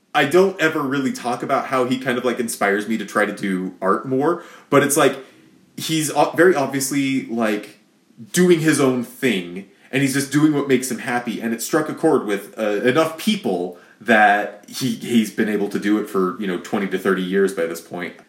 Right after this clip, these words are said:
Very, very impressed with him and what he does, and yeah, I strongly recommend Steeple. Uh, Aldo, what have you been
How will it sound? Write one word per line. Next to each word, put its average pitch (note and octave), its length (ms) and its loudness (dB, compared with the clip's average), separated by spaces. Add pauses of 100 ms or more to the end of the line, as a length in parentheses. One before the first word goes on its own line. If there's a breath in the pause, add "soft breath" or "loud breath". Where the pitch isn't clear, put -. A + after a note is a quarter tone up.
Very, C#3+ 320 6
very A2 220 4
impressed F#2 420 -8
with - 120 -6
him F2+ 120 -6
and F2 80 -8
what F2 160 -2
he F#2 80 -4
does, E2 500 -4
and F2 320 -8
yeah, D#3 300 0
I A#2+ 120 6
strongly A2+ 360 2
recommend F2+ 360 -2
Steeple. - 500 -10 (200 soft breath)
Uh, A#2 300 2
Aldo, F3+ 240 4
what F#3 160 4
have E3 100 -4
you C#3+ 100 -6
been G2+ 300 -4